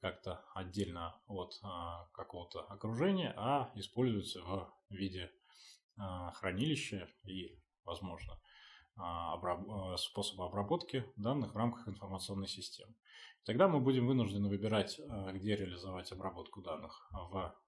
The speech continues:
каком-то, а, прикладном приложении, а, или, например, сервере приложений, а, или же непосредственно в,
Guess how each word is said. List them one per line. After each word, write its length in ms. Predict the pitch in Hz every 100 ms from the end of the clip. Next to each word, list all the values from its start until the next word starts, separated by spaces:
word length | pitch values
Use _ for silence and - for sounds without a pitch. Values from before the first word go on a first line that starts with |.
| _
каком-то, 520 | _ 80 92 82 92 87 - -
а, 300 | 101 92 90
прикладном 680 | 90 101 95 92 123 196 - - - - - -
приложении, 720 | 135 147 135 143 135 120 117 - - - _
а, 440 | 113 104 95 90 85 82 _
или, 240 | 107 98 80
например, 400 | 82 85 - -
сервере 400 | - 143 160 139
приложений, 720 | 139 135 131 123 120 107 - - - -
а, 600 | - 107 107 101 98 92 -
или 180 | 170 170
же 420 | 117 120 110 - _ _
непосредственно 680 | 107 101 95 - 143 139 113
в, 400 | 90 104 117 -